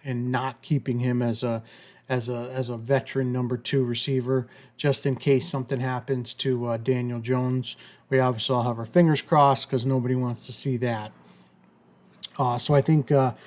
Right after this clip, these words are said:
I think your running back position and your quarterback position are pretty, uh, pretty done. Um, I don't see too much, uh,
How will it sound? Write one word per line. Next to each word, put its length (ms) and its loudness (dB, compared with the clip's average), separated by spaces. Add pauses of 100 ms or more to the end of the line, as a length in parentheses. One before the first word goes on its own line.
(240)
I 60 0
think 220 4
your 120 8
running 300 6
back 280 4
position 560 2
and 300 0
your 100 -2
quarterback 560 4
position 500 0
are 100 -6
pretty, 600 2 (500)
uh, 80 -10
pretty 380 2
done. 560 4 (220)
Um, 200 -2
I 40 -2
don't 180 -2
see 140 -2
too 160 -4
much, 340 -2
uh, 240 -2